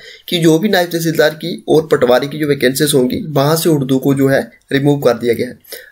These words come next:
अब पांच official language आप सभी जानते हैं जम्मू कश्मीर के अंदर।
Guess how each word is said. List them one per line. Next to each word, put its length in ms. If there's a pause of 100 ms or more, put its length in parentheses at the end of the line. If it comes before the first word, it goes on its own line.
अब 180
पांच 280
official 400
language 360
आप 120
सभी 260
जानते 300
हैं 120
जम्मू 160
कश्मीर 300
के 100
अंदर। 240